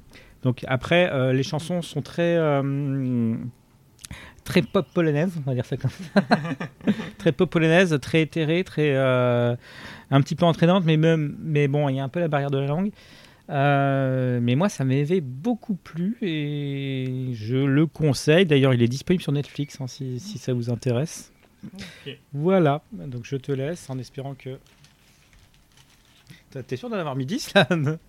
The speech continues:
Speaker 2: oui. Ah.
Speaker 1: Ah, enfin.
Speaker 2: Voilà.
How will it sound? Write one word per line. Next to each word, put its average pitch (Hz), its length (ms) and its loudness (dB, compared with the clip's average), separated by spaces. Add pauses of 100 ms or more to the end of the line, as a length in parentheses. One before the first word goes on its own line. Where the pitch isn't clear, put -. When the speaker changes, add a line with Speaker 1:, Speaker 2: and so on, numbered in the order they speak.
(220)
Speaker 2:
oui. 285 140 -12 (1000)
Ah. 156 200 -12
Speaker 1:
Ah, 131 640 4
enfin. - 100 -4 (360)
Speaker 2:
Voilà. 143 460 -8